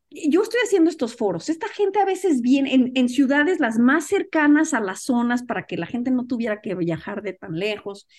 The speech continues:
pero a veces estas personas hacían seis horas para llegar a, a conversar contigo y resolver su tema". Y yo veía un compromiso de las mujeres y este esfuerzo de salir, o sea, no puede ser nada más que yo nada más me encargue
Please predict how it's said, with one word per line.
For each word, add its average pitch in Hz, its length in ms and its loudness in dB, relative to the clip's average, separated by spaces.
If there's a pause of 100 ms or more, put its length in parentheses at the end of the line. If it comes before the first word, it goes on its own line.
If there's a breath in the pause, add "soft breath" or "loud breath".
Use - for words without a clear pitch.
(180 soft breath)
pero 339 140 -2
a 440 60 0
veces 427 280 -2
estas 370 240 -4
personas 277 460 0
hacían 294 280 0
seis 320 260 -2
horas 302 260 -4
para 208 160 -6
llegar 208 300 -2
a, 214 180 -4 (240 soft breath)
a - 140 -10
conversar 208 440 -4
contigo 226 380 -2
y 220 60 -2
resolver 196 440 -4
su 208 180 -14
tema". 208 420 -6 (260)
Y 220 140 -4
yo 294 100 4
veía 339 280 2
un 415 180 2
compromiso 247 600 0
de 208 80 -2
las 156 200 -4
mujeres 165 800 -8 (400)
y 294 240 4
este 480 220 0
esfuerzo 294 600 2
de 277 120 0
salir, 220 440 -2
o 262 40 0
sea, 294 120 2
no 415 180 4
puede 508 200 2
ser 403 180 0
nada 370 140 2
más 277 280 4
que 233 160 -6
yo 285 120 4
nada 311 160 6
más 285 200 6
me 254 100 4
encargue 233 580 -2